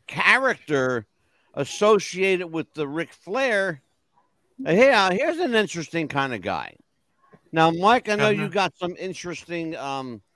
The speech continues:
Speaker 1: v-, uh, opinions on this gentleman here.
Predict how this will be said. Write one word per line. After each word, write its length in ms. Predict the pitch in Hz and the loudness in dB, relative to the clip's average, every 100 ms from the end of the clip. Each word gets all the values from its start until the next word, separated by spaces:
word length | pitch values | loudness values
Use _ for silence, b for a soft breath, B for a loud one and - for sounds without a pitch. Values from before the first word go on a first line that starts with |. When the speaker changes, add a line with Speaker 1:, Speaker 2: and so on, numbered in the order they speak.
| _ _ _ _ | _ _ _ _
Speaker 1:
v-, 220 | 107 165 | -8 -2
uh, 260 | 156 151 147 110 139 | 0 0 -2 -8 -12
opinions 680 | 156 - 202 226 202 143 113 | -12 -8 -4 0 2 2 0
on 240 | - 139 139 | -4 -2 0
this 180 | 147 - | -2 0
gentleman 480 | 143 135 131 123 | 0 2 0 -4
here. 380 | 113 107 82 64 | -4 -4 -6 -12